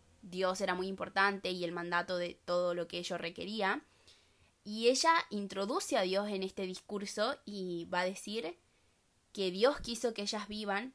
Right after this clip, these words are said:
para salvar a los hombres, porque era como el trabajo de ellas salvarlos a ellos. Y me parece algo como muy bien utilizado el recurso, y entra de nuevo esta cuestión que yo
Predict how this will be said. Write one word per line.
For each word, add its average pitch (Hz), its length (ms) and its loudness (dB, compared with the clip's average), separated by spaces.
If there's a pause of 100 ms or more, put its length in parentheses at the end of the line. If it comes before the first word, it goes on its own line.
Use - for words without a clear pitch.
para 190 200 0
salvar 190 360 2
a 226 80 4
los 196 200 -4
hombres, 190 400 -6 (100)
porque 185 280 -8
era 214 220 -2
como 180 400 -6 (500)
el 196 160 -4
trabajo 185 460 2
de 185 240 2
ellas 196 520 0
salvarlos 180 560 0
a 160 100 -4
ellos. 185 440 -6 (640)
Y 208 500 -4
me 196 180 0
parece 196 360 0
algo 233 240 2
como 190 480 -6 (640)
muy 247 240 0
bien 269 160 4
utilizado 202 540 4
el 202 100 2
recurso, 196 760 -2 (800)
y 220 120 -2
entra 240 240 2
de 277 100 4
nuevo 233 180 2
esta 254 200 -2
cuestión 202 340 -4
que 220 140 -2
yo 196 240 2